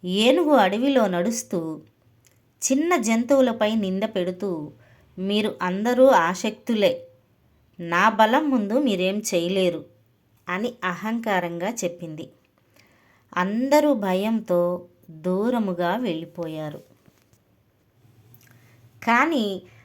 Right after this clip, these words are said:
ఒక చిన్న ఎలుక మాత్రం నిశ్శబ్దంగా, చాలా తెలివిగా అన్నీ గమనించింది. ఏనుగుకు చిన్న జంతువులు అంటే ఏంటో తెలియచేయాలి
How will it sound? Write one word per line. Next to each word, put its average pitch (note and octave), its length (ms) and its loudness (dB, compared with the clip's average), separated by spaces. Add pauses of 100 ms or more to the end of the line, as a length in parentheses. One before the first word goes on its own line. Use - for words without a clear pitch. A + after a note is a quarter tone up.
(360)
ఒక F#3+ 160 -4
చిన్న D4 420 -4
ఎలుక A3+ 380 0
మాత్రం F3 600 -4 (280)
నిశ్శబ్దంగా, G3 880 -2
చాలా G3+ 460 -2
తెలివిగా F#3+ 760 -2 (160)
అన్నీ G3+ 420 -4
గమనించింది. E3+ 720 -6 (640)
ఏనుగుకు G3+ 840 0
చిన్న A#3 440 -4
జంతువులు A3+ 800 0 (300)
అంటే G3+ 460 -4
ఏంటో G3 760 -2
తెలియచేయాలి F3+ 1120 -2